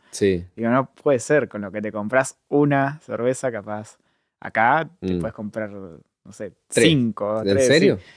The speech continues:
Speaker 2: Y en algunos países sí.
Speaker 1: Ya.
Speaker 2: O sea, Alemania hace poco me sorprendió eso, que
Speaker 1: Ujú.
Speaker 2: es muy económica la cerveza.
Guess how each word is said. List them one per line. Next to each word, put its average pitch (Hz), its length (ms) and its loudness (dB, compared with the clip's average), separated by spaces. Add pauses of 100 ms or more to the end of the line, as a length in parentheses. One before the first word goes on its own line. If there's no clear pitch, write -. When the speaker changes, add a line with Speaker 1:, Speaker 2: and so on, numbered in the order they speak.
(180)
Speaker 2:
Y 135 80 2
en 143 60 8
algunos 214 220 6
países 202 300 4
sí. 135 260 2 (280)
Speaker 1:
Ya. 87 300 -2 (380)
Speaker 2:
O 107 60 -18
sea, 107 380 0
Alemania 117 680 0
hace 120 180 -8
poco 139 260 0
me 123 80 0
sorprendió 110 400 0
eso, 120 220 -4
que 104 100 -4
Speaker 1:
Ujú. 101 200 -4 (680)
Speaker 2:
es - 100 -14
muy 127 160 2
económica 151 480 2
la 104 120 -8
cerveza. 101 500 -18